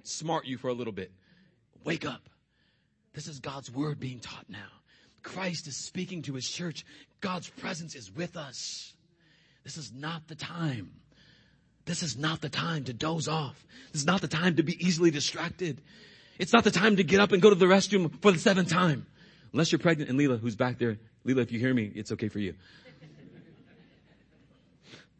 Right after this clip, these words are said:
We must offer up our bodies.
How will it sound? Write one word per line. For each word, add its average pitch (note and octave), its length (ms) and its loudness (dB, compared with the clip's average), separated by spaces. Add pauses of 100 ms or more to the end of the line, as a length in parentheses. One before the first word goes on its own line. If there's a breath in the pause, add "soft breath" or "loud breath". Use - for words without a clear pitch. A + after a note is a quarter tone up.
(1500 soft breath)
We C#3 140 2
must C#3 560 2 (380)
offer C#3+ 480 4
up D3+ 240 4
our C3 240 2
bodies. D3 840 2